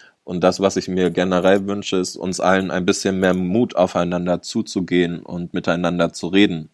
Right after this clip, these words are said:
Und dann werden eh sich all die Fragen, die man sich stellt, die man im Kopf hat, ganz schnell zu antworten. Und man wird merken, dass, äh, das meiste eigentlich nur Vorurteile sind oder irgendwas, was man sich selber ausgedacht hat, aber was überhaupt nicht dem entspricht,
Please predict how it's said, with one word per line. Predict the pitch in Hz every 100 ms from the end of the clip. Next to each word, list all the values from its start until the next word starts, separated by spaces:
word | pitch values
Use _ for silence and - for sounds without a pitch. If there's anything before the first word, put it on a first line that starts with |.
| -
Und | 87 78
dann | 90 90 87 73 98
werden | 90 87 82
eh | 104 92
sich | 85 85 -
all | 92
die | 90 87
Fragen, | - 92 90 90
die | 90
man | 85 87
sich | 87
stellt, | - 92 90
die | 90
man | 85 85
im | 78
Kopf | - 92 -
hat, | 90 -
ganz | 87 87
schnell | - 87 82
zu | -
antworten. | 90 90 - 85 - 87 - - - - _
Und | 85 82 82
man | 82 85
wird | 87 82
merken, | 87 87 - 82 78
dass, | 82 - -
äh, | - 82 82 - _ _ -
das | 87 -
meiste | 85 85 87 - 90 87 -
eigentlich | 85 85 87 -
nur | 87 87 85
Vorurteile | - 90 90 85 87 90 87 87
sind | 87 87 87
oder | - 85 85
irgendwas, | 64 90 87 85 87 -
was | 87 -
man | 85
sich | 85 90 -
selber | 87 92 -
ausgedacht | 55 - - - 82 -
hat, | 85
aber | - - 87
was | 90 -
überhaupt | 87 82 82 -
nicht | 87 -
dem | 85 90
entspricht, | 87 - - 82 -